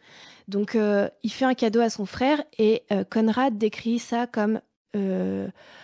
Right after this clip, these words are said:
a profound life experience. Une, une expérience, euh, profonde de la vie.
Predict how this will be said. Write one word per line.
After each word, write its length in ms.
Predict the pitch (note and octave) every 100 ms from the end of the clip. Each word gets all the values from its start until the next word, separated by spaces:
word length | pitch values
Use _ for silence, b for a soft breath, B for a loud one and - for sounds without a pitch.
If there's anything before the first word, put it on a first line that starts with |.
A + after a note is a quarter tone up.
| B
a 80 | -
profound 600 | F#3 B3+ B3 - B3 B3
life 360 | A3+ G#3 A3+ -
experience. 840 | F#3+ - - G3+ F#3 F3 F3+ - - _ _ _ _ _ _ _ _ -
Une, 100 | G3+
une 640 | F#3 F3+ F#3 F3+ F#3 F3+
expérience, 600 | F#3+ - G3+ G3 A3 - G3+
euh, 160 | F3+
profonde 560 | F3 - G#3 - A#3 A3+
de 60 |
la 160 | G3+ F#3+
vie. 200 | F#3 F#3+